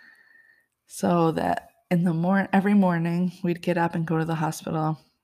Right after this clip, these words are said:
and we'd stay until lunchtime. We'd, all of us, me, him, and Micah,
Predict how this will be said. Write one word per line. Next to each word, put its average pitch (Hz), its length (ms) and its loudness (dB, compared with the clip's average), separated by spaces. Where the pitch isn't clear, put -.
and 175 140 2
we'd 170 200 0
stay 156 520 -4
until 156 760 -4
lunchtime. - 580 -6
We'd, 151 300 0
all 156 200 6
of - 100 0
us, - 260 -4
me, 156 260 -2
him, 160 320 -4
and 151 160 -4
Micah, 151 480 -6